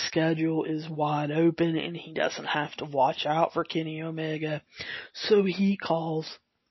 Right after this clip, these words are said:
Moose out. So instead of taking the night off and resting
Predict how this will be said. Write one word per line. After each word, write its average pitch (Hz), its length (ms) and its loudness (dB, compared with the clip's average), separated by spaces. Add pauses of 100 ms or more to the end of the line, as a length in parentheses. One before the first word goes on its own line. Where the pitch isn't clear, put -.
(160)
Moose 247 600 4
out. - 360 -4 (880)
So 349 140 4
instead 311 440 6
of 349 140 4
taking 214 340 4
the 185 80 0
night 160 340 2
off 156 360 4
and - 180 -10
resting 170 760 -2